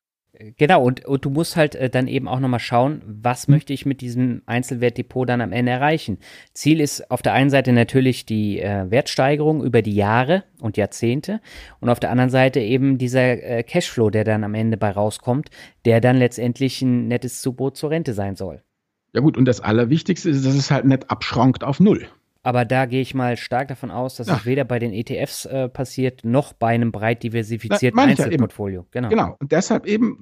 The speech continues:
Speaker 2: das kann dir ja passieren, wenn du hochkonzentriert auf drei, vier Werte setzt.
Speaker 1: Oder auf
Speaker 2: Womöglich
Speaker 1: Bitcoin.
Speaker 2: noch aus einer Branche. Ja, genau, dieses Ganze.
Speaker 1: Ja, ja,
Speaker 2: Exakt.
Speaker 1: genau.
Speaker 2: Ja, Bitcoin ist ja das beste Beispiel. Man hätte vor vier Jahren all in, in Bitcoin gehen sollen.
Speaker 1: Da wärst du jetzt
Speaker 2: Definitiv.
Speaker 1: Millionär.
Speaker 2: Absolut. Aber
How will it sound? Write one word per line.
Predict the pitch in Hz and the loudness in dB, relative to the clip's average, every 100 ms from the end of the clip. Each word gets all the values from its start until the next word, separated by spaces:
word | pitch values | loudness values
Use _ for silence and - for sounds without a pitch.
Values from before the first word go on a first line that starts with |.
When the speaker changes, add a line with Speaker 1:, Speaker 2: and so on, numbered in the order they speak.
| 156 | -2
Speaker 2:
das | 151 160 | 0 0
kann | - 185 | 2 4
dir | 202 | 6
ja | 196 202 | 4 2
passieren, | - 196 - 170 185 160 | 0 -2 4 4 6 6
wenn | 165 | 4
du | 170 156 | 4 4
hochkonzentriert | 165 165 165 165 175 - 165 | 2 2 0 2 0 0 0
auf | 170 - | 0 -4
drei, | 131 120 | -2 0
vier | - 170 | 2 4
Werte | 190 - 110 | 4 2 -4
setzt. | 95 - - - | -6 -10 -14 -4
Speaker 1:
Oder | 135 | 2
auf | 139 | 4
Speaker 2:
Womöglich | 131 | 4
Speaker 1:
Bitcoin. | 135 135 | 2 -2
Speaker 2:
noch | 156 | -2
aus | - | -2
einer | 139 156 | 0 0
Branche. | 147 139 - - | 2 -2 -2 -4
Ja, | 220 466 277 | 0 2 4
genau, | 196 143 | 4 2
dieses | 113 143 131 | 2 0 0
Ganze. | 113 104 104 - | -2 -2 -4 -2
Speaker 1:
Ja, | 165 | 0
ja, | |
Speaker 2:
Exakt. | 156 139 113 98 - | 2 -2 -4 -10 -6
Speaker 1:
genau. | - 143 | 0 0
Speaker 2:
Ja, | - - | -2 -2
Bitcoin | 269 - 302 | -2 0 -2
ist | 226 | 2
ja | 254 | 0
das | 214 | 2
beste | 262 - | -2 0
Beispiel. | 302 254 160 | -2 0 2
Man | 151 147 | 2 2
hätte | 151 - 127 | 0 -2 -6
vor | 156 | -6
vier | - 214 220 | -2 2 4
Jahren | 175 170 190 - | 4 6 4 4
all | 151 165 | 4 4
in, | 185 160 165 | 6 4 4
in | 151 | 2
Bitcoin | 135 - - 107 | 0 -6 0 0
gehen | 101 104 95 | 2 0 0
sollen. | 98 73 73 - | -2 -4 -8 -6
Speaker 1:
Da | 117 | -4
wärst | 139 | -4
du | 160 | -6
jetzt | 151 165 | -6 -6
Speaker 2:
Definitiv. | 185 202 214 180 | 4 4 4 -4
Speaker 1:
Millionär. | - _ _ _ - 110 | -6 _ _ _ -2 -2
Speaker 2:
Absolut. | - - 233 330 370 - - - - | -2 0 4 4 4 -2 -18 -14 -2
Aber | 131 180 202 | 0 2 -2